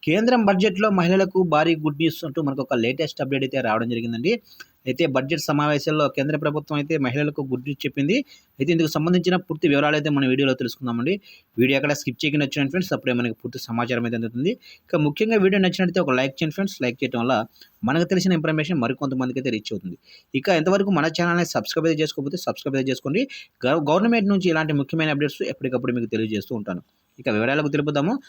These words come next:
దేశంలో తొమ్మిది నుంచి పద్నాలుగేళ్ల బాలికలు సర్వైకల్ క్యాన్సర్ బారిన పడకుండా వారికి వ్యాక్సినేషన్ చర్యలు చేపడతామని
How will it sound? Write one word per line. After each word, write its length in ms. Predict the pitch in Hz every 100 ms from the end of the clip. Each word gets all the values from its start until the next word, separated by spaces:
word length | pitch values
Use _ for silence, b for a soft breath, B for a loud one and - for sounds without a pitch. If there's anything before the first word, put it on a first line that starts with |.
| B _
దేశంలో 500 | 113 175 214 220 220
తొమ్మిది 320 | 214 180 170 165
నుంచి 220 | 160 170
పద్నాలుగేళ్ల 580 | 185 151 139 147 147 170
బాలికలు 440 | 135 139 151 156 139
సర్వైకల్ 540 | - 143 156 156 165 156
క్యాన్సర్ 420 | 143 143 139 151
బారిన 320 | 131 131 135
పడకుండా 420 | 131 123 127 123 190
వారికి 380 | 135 135 135 143
వ్యాక్సినేషన్ 640 | 117 139 - 165 151 165 160
చర్యలు 340 | - 139 147 131
చేపడతామని 640 | 127 131 127 135 123 143